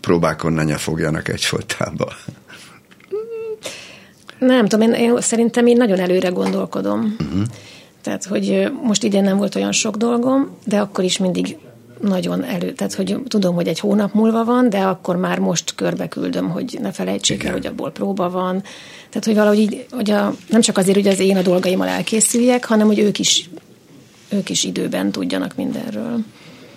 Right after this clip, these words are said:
Speaker 1: És emlékszel még, biztos emlékszel, mert jó agyad van, hogy mik voltak a közös előadásaitok a Csabival, amiben te asszisztens voltál, és ő játszott?
Speaker 2: Ó, nagyon sok.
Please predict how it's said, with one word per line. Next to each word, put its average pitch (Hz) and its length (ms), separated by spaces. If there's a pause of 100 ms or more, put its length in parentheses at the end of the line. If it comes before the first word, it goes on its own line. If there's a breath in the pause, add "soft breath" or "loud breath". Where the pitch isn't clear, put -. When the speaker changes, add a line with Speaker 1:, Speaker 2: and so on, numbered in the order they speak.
(680 loud breath)
Speaker 1:
És - 300 (580)
emlékszel 90 840
még, 80 300
biztos - 340
emlékszel, 73 480
mert 78 180
jó 85 120
agyad 69 320
van, 78 160 (340 loud breath)
hogy 78 120
mik 87 220
voltak 92 320
a 92 60
közös 87 400
előadásaitok 90 880
a 90 40
Csabival, 95 480
amiben 78 420
te 92 180
asszisztens 80 640
voltál, 107 340
és 90 180
ő 78 120
játszott? 65 420
Speaker 2:
Ó, 196 40
nagyon - 320
sok. - 380